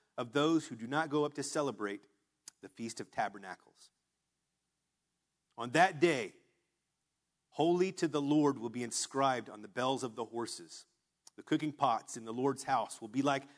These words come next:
the sacred bowls in front of the altar. Every pot in Jerusalem and Judea will be holy to the Lord Almighty. And all who come to sacrifice will take some of the pots and cook in them. And on that day, there will be no longer a Canaanite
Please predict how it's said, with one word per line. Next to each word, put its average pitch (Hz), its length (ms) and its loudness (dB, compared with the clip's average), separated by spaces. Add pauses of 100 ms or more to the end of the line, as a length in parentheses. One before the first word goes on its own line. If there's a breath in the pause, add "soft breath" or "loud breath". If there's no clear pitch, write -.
(200 soft breath)
the 135 80 0
sacred 180 540 4
bowls 139 420 2
in 113 80 -10
front 143 200 2
of 131 100 -4
the 143 100 -2
altar. 131 400 -4 (380)
Every 113 180 -2
pot 160 260 4
in 175 100 0
Jerusalem 160 560 2
and 113 140 -10
Judea 160 500 2
will 113 120 -4
be 120 100 -10
holy 151 340 2
to 156 100 -6
the 139 120 -2
Lord 147 220 0
Almighty. 147 520 0 (360 soft breath)
And 113 100 -8
all 180 200 8
who 185 100 0
come 196 220 0
to 180 60 4
sacrifice 175 640 2
will 135 80 -8
take 156 220 -2
some 180 180 0
of 170 100 0
the 170 80 -2
pots - 520 0 (480)
and 131 140 -12
cook 226 240 4
in 156 140 0
them. 113 280 -4 (1400)
And 104 100 -12
on 143 120 4
that 165 180 2
day, 151 200 2
there 143 160 0
will 127 80 0
be 113 160 -6
no 123 200 -2
longer 151 600 0
a - 80 -16
Canaanite 156 800 -6